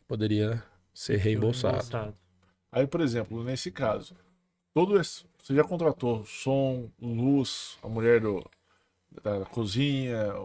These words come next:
Speaker 3: o segurança, banheiro, enfim, toda essa quantidade de coisa gigantesca
Speaker 1: Tudo.
Speaker 3: que ia ser pro dia X, não vai ser. Essas pessoas, elas deixam,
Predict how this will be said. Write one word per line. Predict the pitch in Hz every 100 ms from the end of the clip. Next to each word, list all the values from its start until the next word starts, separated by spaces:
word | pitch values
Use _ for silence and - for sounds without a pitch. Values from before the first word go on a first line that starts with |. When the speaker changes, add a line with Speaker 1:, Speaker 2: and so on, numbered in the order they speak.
| -
Speaker 3:
o | 113
segurança, | - 123 127 127 139 131 117 113
banheiro, | 110 127 117 123 127 123 139
enfim, | 135 120
toda | - 170 185
essa | 202 185 _ -
quantidade | 165 156 143 147
de | -
coisa | 156 139
gigantesca | 151 170 202 - 127 113 -
Speaker 1:
Tudo. | - 101 85 - _ _
Speaker 3:
que | 139
ia |
ser | - 139
pro | 143
dia | 131 151
X, | 151 - 113 104 -
não | 117
vai | 123 139
ser. | - 110 90 _ _ _ _ _ _ _
Essas | - 139 175
pessoas, | - 160 139 123 120
elas | 120 110 -
deixam, | 113 110 143 180 - 127 107